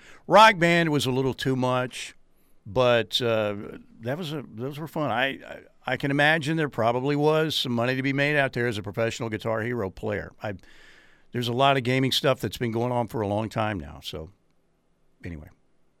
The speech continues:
I guess people are mad at me because I'm making fun of the YouTube people. I just don't get it. I, look, to each their own, I guess.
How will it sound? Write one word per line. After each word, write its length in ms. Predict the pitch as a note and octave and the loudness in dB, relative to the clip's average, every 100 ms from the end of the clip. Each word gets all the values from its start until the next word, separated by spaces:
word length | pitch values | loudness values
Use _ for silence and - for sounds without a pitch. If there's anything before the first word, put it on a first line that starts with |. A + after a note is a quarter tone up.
| _ _ _ - - _ _ _ _ _ _ _ - | _ _ _ -20 -20 _ _ _ _ _ _ _ 0
I 60 | |
guess 160 | C#3+ G#3 | 2 2
people 280 | G3+ E3+ F3 | 0 0 2
are 60 | |
mad 260 | D#3 E3 G3 | 6 6 6
at 60 | |
me 100 | E3+ | 2
because 280 | D3 D3 B2+ | -2 0 0
I'm 80 | D3 | 0
making 220 | D3 D3+ | 0 -2
fun 180 | E3 D#3+ | -2 0
of 60 | D3 | 0
the 140 | D3+ | -2
YouTube 300 | G3 G3 D#3 | -4 -4 -4
people. 220 | A#2 G#2 | -4 -2
I 120 | G#2+ | -2
just 240 | D#3 A#3 - | -2 -4 0
don't 240 | F#3 F3+ | 0 2
get 220 | C#3 F3+ | 0 0
it. 140 | F#3+ B2+ | 0 0
I, 220 | G2+ G#2 | 0 0
look, 500 | G#2+ A2 A#2+ C3 B2 | -4 -6 -4 -4 -6
to 80 | B2+ | -6
each 240 | A#2 C3+ C#3 | -4 -4 -4
their 200 | C3 G2 | -2 -2
own, 200 | F#2+ F#2+ | -4 -6
I 100 | E2+ | -8
guess. 440 | D#2 D#2 - - | -10 -10 -12 -14